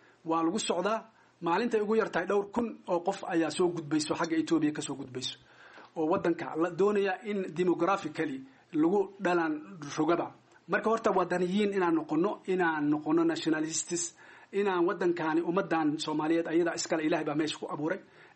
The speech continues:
inaan moogtahay aan ka shaqayno ayaa loo baahan yahay. Baarlamaanka maanta jooga, si kastaba ha u xumaado, si kastaba ha u lahaado daldaloola, si kastaba maaragtay musuq ha u ahaadee, isaga asaas ah maanta. Waddanka markii laga hadlayo hadda,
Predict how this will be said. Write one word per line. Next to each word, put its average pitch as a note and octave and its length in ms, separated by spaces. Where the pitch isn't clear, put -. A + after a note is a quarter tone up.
inaan D#3+ 360
moogtahay D3+ 460
aan C#3+ 160
ka A3+ 80
shaqayno F3 420
ayaa E3 320
loo D3+ 160
baahan C#3 240
yahay. A#2+ 160
Baarlamaanka F3+ 640
maanta E3+ 440
jooga, D3 480
si - 160
kastaba G#3 320
ha F#3+ 100
u G#3 120
xumaado, D#3+ 440
si A#3+ 140
kastaba F#3+ 320
ha E3+ 140
u A3 80
lahaado E3 300
daldaloola, E3 480
si - 140
kastaba F#3+ 320
maaragtay E3+ 380
musuq A3+ 320
ha F#3 180
u A#3 120
ahaadee, F3 320
isaga G#3+ 320
asaas F#3 300
ah D3+ 60
maanta. D#3 340
Waddanka G3+ 640
markii A3 300
laga G3+ 180
hadlayo F#3+ 460
hadda, F3 240